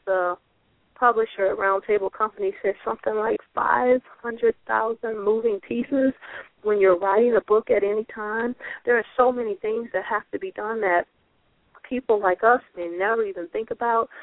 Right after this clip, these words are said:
from the cover design, the interior formatting, what does the back look like, where do you purchase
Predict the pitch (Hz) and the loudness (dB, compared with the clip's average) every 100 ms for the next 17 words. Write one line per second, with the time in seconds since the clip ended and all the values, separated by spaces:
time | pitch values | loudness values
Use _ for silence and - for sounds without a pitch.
0 | - - 262 285 285 285 - 269 262 262 | -20 0 2 2 0 -4 0 0 2 0
1 | 247 254 240 240 240 240 - - 233 262 | -2 -2 -2 0 -2 -2 -4 -4 -2 -2
2 | 254 277 262 247 226 - 254 247 240 233 | -2 2 4 6 2 -2 -6 -4 -2 0
3 | 226 220 214 - 254 311 - 196 - - | 2 2 -2 -6 0 0 0 -4 -4 -4
4 | 240 240 247 - 233 226 233 220 208 - | 2 2 2 0 0 0 4 4 4 0
5 | - - 262 294 277 208 - - 247 - | -12 -2 2 2 0 -4 -6 -2 -2 -4